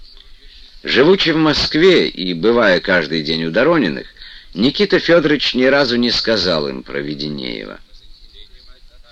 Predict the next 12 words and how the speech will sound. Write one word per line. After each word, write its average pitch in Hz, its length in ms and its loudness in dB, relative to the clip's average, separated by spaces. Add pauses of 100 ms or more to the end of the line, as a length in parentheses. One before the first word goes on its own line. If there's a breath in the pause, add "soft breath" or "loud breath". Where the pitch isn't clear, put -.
(200)
К - 80 -10
слову 110 380 2
как-то 64 360 -8
не 73 120 -8
приходилось. 78 800 -8 (540 loud breath)
Теперь 113 420 2
это 73 360 -4 (640)
на 101 160 -4
большую 95 420 -2
досаду 80 460 -4
его 76 240 -4
наводило. 71 560 -8